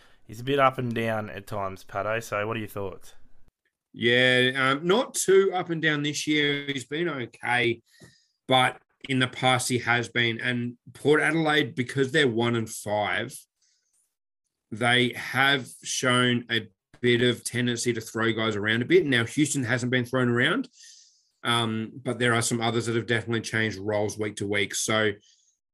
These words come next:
Speaker 2: we don't know what the situation's gonna be with Port Adelaide. If they lose a couple more games that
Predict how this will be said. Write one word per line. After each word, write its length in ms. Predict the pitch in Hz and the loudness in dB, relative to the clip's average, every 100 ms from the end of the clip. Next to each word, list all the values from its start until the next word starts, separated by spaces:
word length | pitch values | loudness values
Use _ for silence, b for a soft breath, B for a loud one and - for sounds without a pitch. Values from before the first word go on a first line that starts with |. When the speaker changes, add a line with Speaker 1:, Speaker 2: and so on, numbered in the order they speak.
| _ _ _ - | _ _ _ 0
Speaker 2:
we 120 | 127 | 4
don't 180 | 151 147 | 4 4
know 140 | 139 | 4
what 280 | 131 131 127 | 4 4 2
the 80 | 127 | -2
situation's 640 | - 123 127 120 117 123 | -4 -2 0 0 0 -2
gonna 140 | 113 117 | -2 -2
be 160 | 120 | 2
with 180 | 117 113 | 2 0
Port 200 | - 117 | -2 -4
Adelaide. 360 | 113 127 143 120 | 0 2 2 2
If 100 | 117 | 2
they 300 | 127 143 131 | 2 2 0
lose 280 | 127 123 123 | 2 4 2
a 40 | |
couple 300 | 120 123 120 | -4 -8 -4
more 140 | 113 113 | -2 -2
games 320 | 117 117 104 | -2 -2 -2
that 160 | 107 | -6